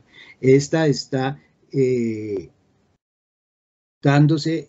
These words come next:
en un plazo de, si usted no tiene ningún inconveniente y está presentando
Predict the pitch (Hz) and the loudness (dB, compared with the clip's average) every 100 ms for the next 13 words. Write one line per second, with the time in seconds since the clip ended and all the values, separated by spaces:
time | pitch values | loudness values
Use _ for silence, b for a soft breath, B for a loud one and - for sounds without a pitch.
0 | - 127 127 131 - 156 143 151 160 147 | -4 -2 -2 -4 -2 0 0 0 -4 -6
1 | - 120 113 104 - 127 120 147 147 147 | -10 -8 -6 -6 -8 -6 -4 0 0 2
2 | 170 170 165 139 123 139 147 135 120 110 | 4 4 4 2 2 0 0 -2 -2 0
3 | 131 151 151 156 131 120 117 127 131 117 | 2 2 2 0 0 -2 -8 -8 -8 -8
4 | - 127 135 | -6 -4 -4